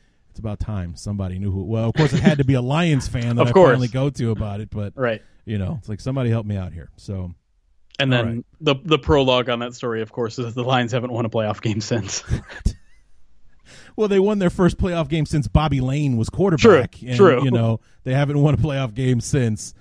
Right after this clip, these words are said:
Speaker 1: uh, since then. But, uh, you know, that's, we'll, we'll, we'll push that aside now that we've mentioned it. But, <laughs> but, you know, Spurs, you know, changing culture and bringing in new guys. Um, and a couple of more New England Patriots joined the team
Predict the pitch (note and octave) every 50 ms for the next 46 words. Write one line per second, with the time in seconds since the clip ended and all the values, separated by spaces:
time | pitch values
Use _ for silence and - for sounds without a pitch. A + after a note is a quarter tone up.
0 | - _ _ _ _ _ - A#2 A2+ A2+ A2+ G#2+ G#2+ - A#2+ A2+ G2+ G2 G#2+ G#2
1 | G2 F#2 F2+ F2 F#2+ F#2+ F#2+ - - G#2+ G2 G2 G2 F#2+ G2 A2 A2+ G2 F2 E2
2 | E2 - _ - G#2+ F#2+ - - - - A2+ B2 A#2 G#2+ C#3 B2 G#2 - - A#2
3 | A#2 - _ - A#2 - _ G#2+ F#2+ F2 - - F2 E2+ E2+ E2+ F#2 F#2 F2 E2
4 | E2+ - - - E2 - C4 B3+ - A3+ G#3+ - - - - F3 - _ _ _
5 | _ _ _ _ _ _ _ _ _ - C#3+ C#3+ - - - - D#3+ D3+ C#3+ C3+
6 | C3+ C3 - - D#3+ E3+ F3+ F3 D3 D#3+ C3 E3 D3 C3+ B2+ - - E3+ E3+ E3
7 | C#3+ D3 C3 - D#3+ D#3+ E3 D3+ - - D#3 D3 C3+ A#2+ A2+ C#3 D3 D3 C#3+ C#3
8 | C3+ C3 C3 C3 B2+ A2 - B2+ C3+ C#3 C3+ C3+ C3+ C3+ A#2+ - - - _ _
9 | _ _ _ _ _ B2+ A#2 A2+ A2+ A2+ A2 A2 A2 G#2+ G#2+ A2 A2 E2+ A2+ B2
10 | A2+ A2+ A2 G#2+ - - D3 C#3+ - C#3+ C#3 B2+ B2 C3 C#3 C3+ C3 C3 C3 C3
11 | C3 B2+ B2 B2 A2+ - - C#3+ D3+ C#3+ - C#3 C#3 C#3 C3+ - - - C#3+ C#3
12 | C3+ C3 B2 - - C#3 C3+ C3+ C3+ C3